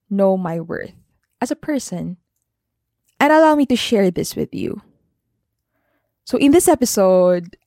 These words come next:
I'm going to talk about the five steps to know your worth. So what does it mean to know your worth? And why knowing your worth is important?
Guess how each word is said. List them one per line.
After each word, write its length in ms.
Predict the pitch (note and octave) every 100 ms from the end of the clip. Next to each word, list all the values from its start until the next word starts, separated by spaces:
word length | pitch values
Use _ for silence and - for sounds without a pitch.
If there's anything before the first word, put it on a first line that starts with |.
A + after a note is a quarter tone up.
| _
I'm 380 | A#3+ C#4 D4+ A#3
going 260 | G3+ G3+
to 80 | -
talk 360 | - G#3 G3+ -
about 540 | E3+ D3+ D3 F2+ - _ _ _ _ _ _
the 140 | G3+
five 380 | F#3+ B3+ C#4 B3+
steps 720 | - A3 F3+ - - - - - _ _ _ _ _ _ _ _ _ _ _
to 100 | A#3
know 120 | A3
your 200 | F#3+ D#3+
worth. 320 | D3 C#3 - - _ _ _ _ _ _ _ _ -
So 280 | - D4
what 420 | C#4+ C4 B3 F4+ A#3
does 240 | C4 G#3+
it 160 | A3 -
mean 460 | G3 A3+ G3+ E3
to 120 | -
know 220 | G3+ F#3+ F#3+
your 220 | E3 D3+
worth? 580 | A#2 - - - _ _ _ _ _ _
And 260 | G3+ G#3+ F3 -
why 560 | - F3 F#3+ A3+ B3+ B3+
knowing 400 | A#3 A#3 B3 A#3+
your 160 | A#3 A3+
worth 240 | A3 A3
is 140 | A3+
important? 720 | A#3+ A3+ D4+ E4 - - -